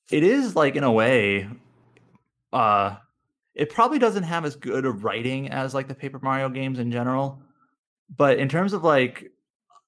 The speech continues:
um, combat, it's actually a little bit more intricate because you have the, your three characters to work with rather than just Mario or, and a, and a partner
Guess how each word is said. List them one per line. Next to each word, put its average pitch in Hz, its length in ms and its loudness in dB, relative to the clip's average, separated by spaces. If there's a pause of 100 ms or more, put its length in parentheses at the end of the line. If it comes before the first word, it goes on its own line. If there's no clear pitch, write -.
um, 104 680 0 (420)
combat, 127 680 -2
it's 123 140 -4
actually 131 280 -2
a 190 40 -2
little 143 180 0
bit 151 160 0
more 135 120 2
intricate 180 440 -4
because 165 260 -4
you 165 60 -6
have 156 240 -2
the, 156 140 0
your 151 220 -2
three 143 340 -4
characters 156 680 -4 (760)
to 156 100 0
work 139 300 0
with 156 240 2
rather 139 240 2
than 127 160 -2
just 127 240 -4 (340)
Mario 127 400 2
or, 120 200 4
and 117 180 -2
a, 104 200 -4
and 113 120 -4
a 104 40 -4
partner 127 520 -4